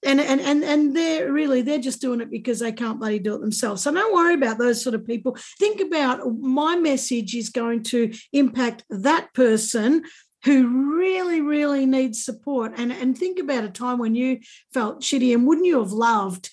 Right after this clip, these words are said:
wouldn't you have loved somebody, you know, reaching their hand out to give you a,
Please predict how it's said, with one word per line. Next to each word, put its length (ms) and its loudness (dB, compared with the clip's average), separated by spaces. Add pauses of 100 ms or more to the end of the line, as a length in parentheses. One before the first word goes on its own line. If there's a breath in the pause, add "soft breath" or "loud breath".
(120)
wouldn't 200 4
you 60 6
have 120 0
loved 360 -2
somebody, 680 0 (140 loud breath)
you 100 4
know, 140 2
reaching 340 0
their 160 -4
hand 340 -2
out 320 -4
to 80 -6
give 340 0
you 260 2
a, 100 -6